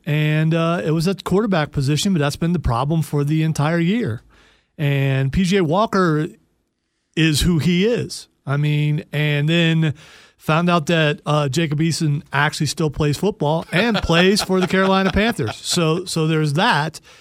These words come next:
And also the fact that the Panthers were right there, had the lead at one point,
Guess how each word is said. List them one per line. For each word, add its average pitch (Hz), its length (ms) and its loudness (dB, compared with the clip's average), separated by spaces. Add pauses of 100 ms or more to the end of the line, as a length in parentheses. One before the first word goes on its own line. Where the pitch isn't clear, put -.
(400)
And 185 460 0
also 214 400 0
the 233 100 -2
fact 220 400 -4
that 190 100 -8
the 196 60 -4
Panthers 202 720 -2 (420)
were 147 140 0
right 165 300 0
there, 226 140 -2 (240)
had 160 240 -4
the 151 100 -2
lead 190 400 2
at 165 120 -2
one 139 240 -2
point, 143 400 -6